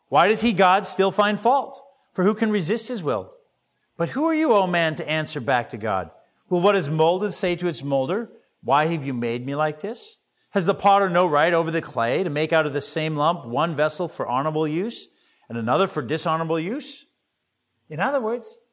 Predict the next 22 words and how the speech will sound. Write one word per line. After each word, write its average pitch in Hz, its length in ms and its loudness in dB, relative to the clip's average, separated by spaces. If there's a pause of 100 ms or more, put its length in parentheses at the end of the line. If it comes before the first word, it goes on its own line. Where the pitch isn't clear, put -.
(320)
it's 214 180 -10
the 226 80 -14
prerogative 247 540 -6
of 240 160 -10
God. 247 300 -14 (600)
He, 233 220 -4
he 240 240 -4
created 254 400 0
all 247 400 0
of 165 80 -10
us. - 380 -16 (500)
And 196 100 -2
it's 214 180 -2
his 294 240 -6
right 165 320 -2
to 170 60 -14
decide 160 460 -2
if 180 80 -10
he 180 80 -8
wants 175 260 -4
to 147 80 -12
harden 165 400 0